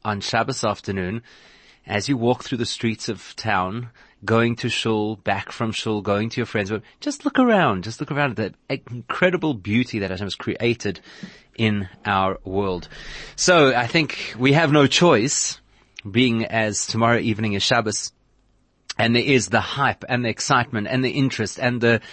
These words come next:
focus on the Shabbos project. So we've got to talk about Shabbos. That would be the most im-, appropriate thing to do.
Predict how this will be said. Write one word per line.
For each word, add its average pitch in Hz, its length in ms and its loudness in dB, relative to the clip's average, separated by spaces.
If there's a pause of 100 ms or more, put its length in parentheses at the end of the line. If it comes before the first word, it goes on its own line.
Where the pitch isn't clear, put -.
(260)
focus 120 580 2 (300)
on 110 120 -2
the 107 60 0
Shabbos 107 320 2
project. 107 440 0
So 147 180 4
we've 190 140 2
got 240 120 6
to 294 80 2
talk 180 160 2
about 110 220 2
Shabbos. 85 320 -2
That 117 160 0
would 117 140 -4
be 120 80 2
the 113 80 0
most 117 340 0
im-, 120 240 -6
appropriate 143 720 2
thing 95 300 -2 (380)
to 101 100 -2
do. 117 300 0